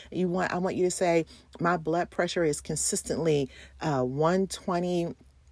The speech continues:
over eighty or one twenty over seventy-five. My blood sugar is consistently below eighty." My, you know, whatever the numbers are for you, whatever the weight is for you,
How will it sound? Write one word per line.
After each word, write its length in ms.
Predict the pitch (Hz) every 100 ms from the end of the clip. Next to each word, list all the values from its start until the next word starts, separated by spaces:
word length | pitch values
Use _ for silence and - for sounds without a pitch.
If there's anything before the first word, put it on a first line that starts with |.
| - - - -
over 320 | 170 156 147 -
eighty 360 | 151 147 127
or 100 | 110
one 240 | 120 165 190
twenty 380 | - 180 180
over 180 | 170 160
seventy-five. 800 | 156 160 151 151 - 147 135 120 - - -
My 200 | 165 170
blood 320 | 165 165 175 -
sugar 420 | - 175 165 147
is 160 | 143
consistently 880 | - 143 - 214 202 135 143 143 127 127 - -
below 760 | 135 143 143 165 185 185 180 165 -
eighty." 400 | 160 156 131 127
My, 240 | 147 160 151 -
you 120 | 202
know, 100 | 190
whatever 420 | 175 180 233 247
the 140 | 214
numbers 500 | 190 180 196 196 185 -
are 240 | 160 165 170
for 140 | 160
you, 300 | 143 160 139
whatever 360 | 143 180 220 247
the 160 | 196
weight 380 | 156 151 170 - -
is 280 | 165 156
for 140 | - 160
you, 360 | 147 147 131